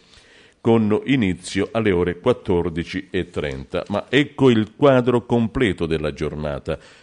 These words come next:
Belpasso Scordia, Città di Sant'Agata Via Grande, Giarre Palazzolo, Rosolini Milazzo,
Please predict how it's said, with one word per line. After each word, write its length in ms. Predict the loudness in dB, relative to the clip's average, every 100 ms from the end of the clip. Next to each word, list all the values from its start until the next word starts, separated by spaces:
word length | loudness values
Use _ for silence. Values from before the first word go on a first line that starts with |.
| _
Belpasso 640 | -4 -2 4 2 2 0
Scordia, 680 | 0 0 0 0 -2 0 0
Città 320 | -4 -4 -2
di 140 | -2 -2
Sant'Agata 640 | -4 -2 -2 -2 -4 -4
Via 160 | -4 0
Grande, 500 | 2 2 0 -4 -8 -12 _
Giarre 480 | 0 2 2 0 -2
Palazzolo, 800 | -2 -2 0 2 4 2 -2 -20 _
Rosolini 480 | 0 2 2 0 0
Milazzo, 580 | 0 0 -2 0 0